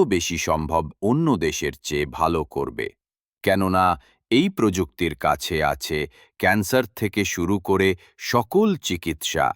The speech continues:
একদম সহজ ও সস্তা করার সক্ষমতা এবং অন্য সকল প্রযুক্তিকে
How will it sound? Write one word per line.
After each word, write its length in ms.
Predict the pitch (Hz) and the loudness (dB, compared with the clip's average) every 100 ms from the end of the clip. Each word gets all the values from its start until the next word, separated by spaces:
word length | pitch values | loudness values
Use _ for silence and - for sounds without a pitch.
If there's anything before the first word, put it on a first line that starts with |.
| _ _ - | _ _ 0
একদম 420 | 90 76 67 78 76 - | 0 0 -2 -2 -4 -2
সহজ 400 | 92 90 131 131 - _ - | 0 2 2 2 -6 _ -4
ও 60 | 92 | -2
সস্তা 440 | - 120 123 - 156 | 0 0 0 -2 -2
করার 320 | - 76 71 | 0 0 0
সক্ষমতা 760 | - 69 - - 71 60 - 50 50 _ _ _ 110 | -2 -6 -6 -6 -6 -6 -4 -4 -6 _ _ _ 2
এবং 240 | 107 107 107 | 4 4 2
অন্য 240 | 113 143 180 190 | 2 2 2 2
সকল 360 | 110 92 104 98 | 0 2 2 0
প্রযুক্তিকে 760 | 92 87 92 85 - 85 92 | 0 0 0 -2 -4 -2 0